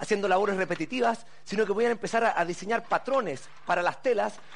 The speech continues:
usando tarjetas perforadas. Y esta creatividad fue enorme, pero también nos dio otras lecciones de cómo ocurre la automatización. Así como nosotros pasamos del telar manual al telar autónomo, hemos aprendido a automatizar sistemas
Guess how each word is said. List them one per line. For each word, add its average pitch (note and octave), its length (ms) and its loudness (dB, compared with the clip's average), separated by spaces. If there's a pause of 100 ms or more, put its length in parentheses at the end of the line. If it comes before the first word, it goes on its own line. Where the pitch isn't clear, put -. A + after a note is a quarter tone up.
(160)
usando B3 460 0
tarjetas F#3+ 420 0
perforadas. - 720 -4 (880)
Y E3+ 60 -2
esta F#3+ 180 2
creatividad G3+ 680 4
fue F#3 200 -4
enorme, B3+ 400 0 (240)
pero F#3+ 120 -2
también G#3 300 2
nos G#3+ 120 -2
dio G#3 260 0
otras A#3+ 280 2
lecciones A#3 460 0 (180)
de D#3 140 -2
cómo C#4 280 0
ocurre B3+ 440 -2
la G3+ 80 4
automatización. E3 720 -4 (760)
Así A#3+ 220 -4
como A3+ 160 -2
nosotros G#3+ 300 -2
pasamos G#3 440 -2 (300)
del D3 260 0
telar E3 300 2
manual E3 480 0 (320)
al - 140 0
telar F#3 220 2
autónomo, F#3+ 540 0 (440)
hemos G3 220 0
aprendido G3 640 0
a D#3 120 4
automatizar A3 640 -2
sistemas A#3 640 -2